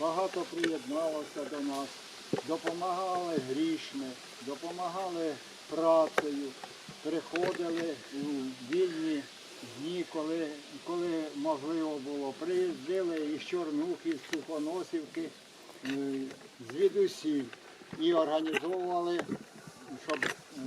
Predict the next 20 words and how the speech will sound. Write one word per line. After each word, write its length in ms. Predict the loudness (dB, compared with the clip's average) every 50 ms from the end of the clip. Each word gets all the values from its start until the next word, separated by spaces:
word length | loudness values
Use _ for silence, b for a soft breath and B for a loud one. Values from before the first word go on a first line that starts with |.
| -4 -2
навести 580 | -2 0 2 2 2 2 0 -2 -4 -6 -6 -6 -4
порядок 640 | -4 -2 -2 0 0 2 2 2 4 4 4 2 2 0 -2
більш-менш 500 | -2 -4 -4 -6 -6 -2 -2 -2 -2 -4 -8 -8 -6
на 240 | -4 -2 -2 -2 -4 -6 -12 -18 -14 -6 -4
кладовищі. 720 | -2 -2 0 0 0 0 2 0 0 -2 -6 -8 -10 -10 -8 -6
На 140 | -6 -4 -2 -2
жаль, 200 | 0 0 0 -2 -6 -12 -18 -18 -18 -20 -18 -10 -6 -2
кладовище 680 | -2 0 0 2 0 2 2 0 0 -2 -2 -4 -2
не 180 | 0 0 0 2
завжди 440 | 2 2 2 2 2 0 -2 -2 -2
в 100 | 0 0
нас, 220 | 0 -2 -2 -4
е, 160 | -6 -8 -10 -10 -10 -12 -16 -16 -14 -12 -10 -8 -6 -6 -4 -6 -6 -4 -2
бувало 420 | -2 0 2 2 2 2 2 0
в 120 | -2 -2 -4
порядку. 680 | -4 -4 -2 0 2 2 0 0 -2 -6 -10 -10 -10 -10 -10 -12 -14 -16 -14 -8 -2
На 220 | 2 4 4 4 4
зібрані 580 | 4 4 4 4 4 2 2 2 4 4 6
гроші 520 | 6 6 4 4 4 2 0 -4 -4 -6 -6 -8 -8 -10 -10 -8 -4 -2
зібрали, 560 | -2 0 0 2 4 4 6 6 4 4 2